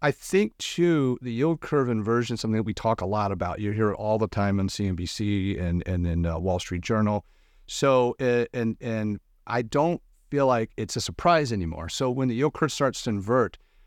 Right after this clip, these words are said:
what I actually feel like is that a lot of corporate, uh, you know, C-suite, uh, decision makers start to actually start to tamp down on their risk.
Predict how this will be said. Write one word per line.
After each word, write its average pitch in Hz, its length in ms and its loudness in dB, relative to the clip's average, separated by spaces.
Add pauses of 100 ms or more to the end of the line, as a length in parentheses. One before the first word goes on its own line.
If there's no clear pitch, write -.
(160)
what 113 180 0
I 127 100 4
actually 131 440 2
feel 123 320 2
like 107 260 0
is 104 120 -4
that 101 340 -2
a 113 100 -4
lot 107 400 2
of 101 260 -4
corporate, 110 680 2
uh, 98 340 -2 (340)
you 117 100 -4
know, 104 120 2
C-suite, 107 720 -2
uh, 101 320 -2
decision 147 460 0
makers 101 320 -2
start 120 260 0
to - 160 -2
actually 107 640 0
start - 360 -2
to 101 180 0
tamp 113 280 -4
down 113 240 0
on 101 100 -2
their 135 160 2
risk. 78 320 -8